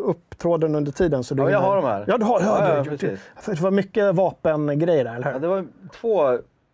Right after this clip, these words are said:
Speaker 2: teman.
Speaker 1: Ja.
Speaker 2: Det var vapen och att det tydligen ser ut som att han, eh, är skitnödig
Speaker 1: Ja.
Speaker 2: eller är på
Speaker 1: Ja.
Speaker 2: toaletten.
Speaker 1: Ja. Ja.
Speaker 2: Precis.
Speaker 1: Precis. Eh, men vinnaren i alla fall. Och nu kommer jag, jag kommer modifiera, eh, lite grann efteråt här.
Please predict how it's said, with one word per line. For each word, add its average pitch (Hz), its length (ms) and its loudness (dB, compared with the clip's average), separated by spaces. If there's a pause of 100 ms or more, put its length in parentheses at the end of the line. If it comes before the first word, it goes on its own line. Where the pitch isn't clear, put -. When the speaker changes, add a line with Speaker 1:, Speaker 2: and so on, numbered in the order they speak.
Speaker 2:
teman. 101 440 -4 (180)
Speaker 1:
Ja. 160 180 0
Speaker 2:
Det 143 60 -6
var 143 60 0
vapen 143 480 0
och 131 320 -4
att 135 140 -2
det 139 60 -4
tydligen 139 380 -2
ser 135 140 -4
ut 131 140 -2
som 131 140 -10
att 120 120 -6
han, 120 300 -4
eh, 113 60 -6 (720)
är 196 960 2
skitnödig 160 680 0
Speaker 1:
Ja. 175 180 2
Speaker 2:
eller 151 220 2
är 135 100 2
på 143 60 -2
Speaker 1:
Ja. 135 60 -4
Speaker 2:
toaletten. 143 520 0
Speaker 1:
Ja. 104 280 -18
Ja. 156 140 -10
Speaker 2:
Precis. 120 340 -6
Speaker 1:
Precis. - 220 -12 (300)
Eh, 170 260 0
men 202 200 2
vinnaren 262 400 2
i - 20 2
alla 196 200 2
fall. 165 260 0
Och 208 260 -4 (680)
nu 262 160 0
kommer 240 240 0
jag, 233 280 2
jag 226 140 2
kommer 226 240 0
modifiera, 233 800 2 (260)
eh, 180 60 -2 (240)
lite 190 360 0
grann 143 320 0
efteråt 160 540 -2
här. 123 140 -12